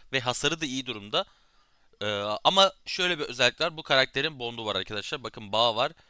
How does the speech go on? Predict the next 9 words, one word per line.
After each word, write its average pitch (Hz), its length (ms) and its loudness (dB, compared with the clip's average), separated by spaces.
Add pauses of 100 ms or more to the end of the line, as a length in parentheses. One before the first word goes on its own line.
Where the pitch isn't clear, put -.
(360)
Bağ 131 240 8
dediğimiz 131 400 -4
Ymret'e 127 300 -4
sahip 120 320 2
olmak. 117 340 -10
Ymret'te 127 480 -2
Ancient 139 440 -2
Only 123 500 -6
Lord. 117 320 -4